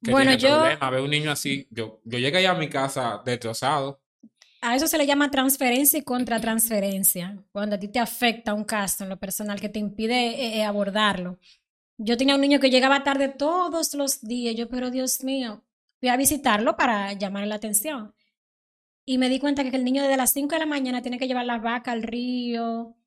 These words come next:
Speaker 2: tiene que hacer una serie de cosas y llegaba sucio, había que cruzar una cañada y después de ahí yo comencé a verlo diferente.
Speaker 1: Sí.
Speaker 2: Entonces,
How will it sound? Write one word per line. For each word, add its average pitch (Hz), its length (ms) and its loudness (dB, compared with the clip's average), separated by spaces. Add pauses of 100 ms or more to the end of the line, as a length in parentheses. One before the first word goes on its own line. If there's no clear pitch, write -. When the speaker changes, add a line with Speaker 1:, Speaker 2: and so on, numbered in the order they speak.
(200)
Speaker 2:
tiene 247 200 -2
que 247 60 0
hacer 247 180 -2
una 254 120 0
serie 240 220 -2
de 240 140 -2
cosas 247 280 -2
y 262 60 -2
llegaba 233 360 0
sucio, 254 720 0
había 220 320 0
que 254 220 -2
cruzar 240 260 -4
una 240 140 -4
cañada 233 760 -2
y 226 180 -10 (400)
después 226 260 -4
de 262 60 2
ahí 285 160 4
yo 269 100 0
comencé 262 280 -4
a - 20 -4
verlo 247 180 -4
diferente. 240 680 -8 (440)
Speaker 1:
Sí. - 220 -16
Speaker 2:
Entonces, 233 500 0